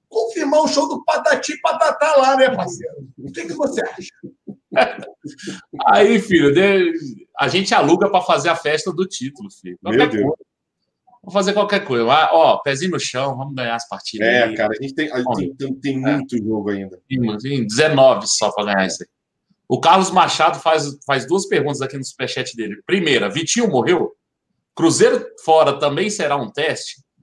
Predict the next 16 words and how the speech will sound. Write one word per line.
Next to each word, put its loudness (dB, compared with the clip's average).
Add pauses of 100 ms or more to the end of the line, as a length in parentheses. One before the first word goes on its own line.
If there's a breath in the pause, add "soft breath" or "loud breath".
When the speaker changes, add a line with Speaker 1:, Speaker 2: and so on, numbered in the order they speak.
(260)
Speaker 2:
Cara, 4
o 0
Vitinho 0
não 2
morreu. -2
O -20
Vitinho -14
tá -4
aí. -8 (720)
Agora, 2 (1400)
ele 2
perdeu 2
bastante -2
espaço, 0
né, -12
galera? -8